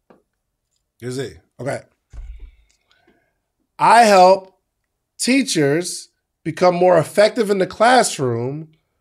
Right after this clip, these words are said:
by giving them a simple formula to follow that's been effective through research for the last twenty years. I don't know.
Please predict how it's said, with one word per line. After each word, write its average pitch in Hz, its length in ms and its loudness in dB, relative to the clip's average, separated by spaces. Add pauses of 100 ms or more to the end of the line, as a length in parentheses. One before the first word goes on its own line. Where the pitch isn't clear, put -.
(1400)
by 170 180 2
giving 214 420 2
them 208 200 2
a 175 100 2
simple 202 520 -2
formula 180 600 0
to 170 160 -6
follow 147 800 2
that's 135 200 -6
been 147 140 -8
effective 135 720 -4 (840)
through 135 160 -2
research 135 480 -4
for 120 80 -12
the 113 60 -10
last 113 240 -10
twenty 104 180 -14
years. - 340 -20 (120)
I 107 80 -16
don't 90 100 -18
know. - 60 -20